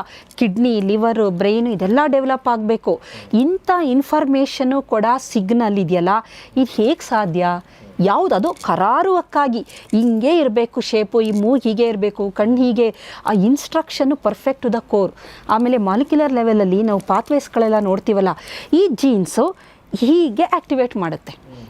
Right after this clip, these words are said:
ಅದು ಒಂದು ಚೂರು ಹೆಚ್ಚು ಕಮ್ಮಿ ಆಯ್ತು ಅಂದ್ರೆ ಕಾಯಿಲೆಗಳು. ಆಮೇಲೆ ಕೆಲವ್ರಿಗೆ, ನಾನು ಸುಮಾರು ಸಲ ಅನ್ಕೊಂತೀನಿ, ನಾನು ಕ್ಯಾನ್ಸರ್ ಬಗ್ಗೆನೇ ಭಾಳಷ್ಟು ಮಾತಾಡಿದ್ದೀನಿ, ಆದ್ರೆ ಪಾಪ ಏನೂ ಮಾಡದೇ ಇರೋರಿಗೆ ಕ್ಯಾನ್ಸರ್ ತುತ್ತಾದಾಗ,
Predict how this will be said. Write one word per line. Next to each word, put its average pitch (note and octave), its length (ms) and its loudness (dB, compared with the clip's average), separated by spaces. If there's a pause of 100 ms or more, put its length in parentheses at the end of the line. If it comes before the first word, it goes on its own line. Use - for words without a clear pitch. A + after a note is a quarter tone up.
ಅದು C#4 160 2
ಒಂದು C#4 240 2
ಚೂರು G4+ 340 2
ಹೆಚ್ಚು D4 220 -2
ಕಮ್ಮಿ C#4+ 280 0
ಆಯ್ತು C4 300 -2
ಅಂದ್ರೆ A#3+ 220 0
ಕಾಯಿಲೆಗಳು. A3+ 600 0 (300)
ಆಮೇಲೆ C4+ 380 2
ಕೆಲವ್ರಿಗೆ, B3+ 540 0
ನಾನು A3 200 -2
ಸುಮಾರು A#3 300 0
ಸಲ D#4+ 220 -2
ಅನ್ಕೊಂತೀನಿ, A#3+ 540 0
ನಾನು G#3+ 120 0
ಕ್ಯಾನ್ಸರ್ G#3+ 360 0
ಬಗ್ಗೆನೇ C4 300 0
ಭಾಳಷ್ಟು G3 420 -2
ಮಾತಾಡಿದ್ದೀನಿ, G3 640 0 (360)
ಆದ್ರೆ D#4+ 200 0
ಪಾಪ C#4 180 -4
ಏನೂ C#4+ 840 2
ಮಾಡದೇ C#4 380 0
ಇರೋರಿಗೆ B3+ 300 -2
ಕ್ಯಾನ್ಸರ್ A#3+ 360 -4
ತುತ್ತಾದಾಗ, A3 460 -2